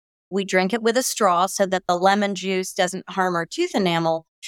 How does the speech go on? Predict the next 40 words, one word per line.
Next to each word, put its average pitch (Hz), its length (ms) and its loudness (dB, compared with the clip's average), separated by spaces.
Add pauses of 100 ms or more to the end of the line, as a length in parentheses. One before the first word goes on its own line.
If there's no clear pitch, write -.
(580)
But 247 180 2
that 208 220 2
acid 247 600 0
in 226 160 0
the 214 100 4
lemons 254 480 2
turns 220 300 -2 (100)
alkaline 202 600 0
in 180 100 -4
the 180 80 -6
body, 254 360 -2
which 190 200 -8
helps 214 300 -4
the, 226 100 -10 (300)
raise 208 300 0
the - 180 -8
alkalinity 254 720 0
level, 190 420 0 (300)
which 240 180 2
helps 220 400 0 (180)
lower 208 300 4
the 185 180 -4
acidity 220 540 -2
level, 185 460 -2 (220)
which - 180 0
helps - 320 -4
dial 170 320 2
down 165 320 -4
inflammation. 160 640 -6 (340)
All 214 120 4
right, 180 260 -2
so - 160 2
you 190 160 0
woke 285 320 4
up. 214 320 0 (420)
Let's 240 200 2
give 277 180 4
everybody 277 400 0
the 247 100 0
formula. 180 520 0